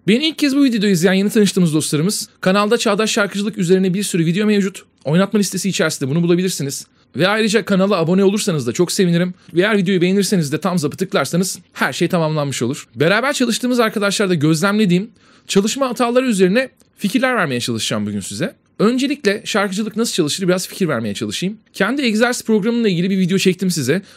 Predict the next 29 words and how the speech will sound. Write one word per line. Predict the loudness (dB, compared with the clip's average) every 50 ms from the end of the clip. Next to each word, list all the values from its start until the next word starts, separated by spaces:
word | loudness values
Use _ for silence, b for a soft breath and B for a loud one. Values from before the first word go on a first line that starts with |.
| B B
Onun | B 0 2 2
linkini | 2 2 0 2 2
de | 0
yukarıya | 0 0 0 0 0 2
koyarız. | 2 2 2 2 0 -6 -8 -12 -10 _ -2
O | 0 0
kadar | 2 2 2 2 0
detaylı | 0 2 2 2 2 2
anlatmayacağım | 0 0 -2 -2 0 0 0 0 0 0 -2
burada | -2 -2 -2 0
ama | 0 0 -2 -2
burada | -2 -2 -2 2
gözlemlediğim | 2 2 2 2 0 0 0 0 2 0
birazcık | 0 0 -2 -2 -4
hatalardan | -4 -2 -2 0 0 -2 -2 -4 -4
söz | -4 -4 -4 -4
edeceğim | -4 -4 -6 -6
size. | -8 -8 -8 -10 -10 -12 _ b b
Öncelikle | 0 0 2 2 0 -2 -2 -2 0 0 2
egzersizle | 2 2 2 0 0 0 0 -2 -2 -2 0 2 0 0 0 -2 _ b b b b b b b
şarkı | b -4 0 0 0 0 -2 -4
söylemenin | -2 0 0 2 2 2 0 0 -2 -6 _ _ _ _ _ _ _ _ _ _ _ _ 0
birbirinden | 2 2 2 4 2 2 2
ayrılması | 2 2 2 0 0 -2 -4 -2
gerekiyor. | -2 -2 -2 -4 -6 -8 -8 -10 -12 _ _ b b b b b b b b b b b b b b _ 0
Benim | 0 0 2
çalışma | 2 0 0 0 0 -2 -2
anlayışıma | 0 2 2 0 0 0 0 0
göre | 0 0 0 0 -4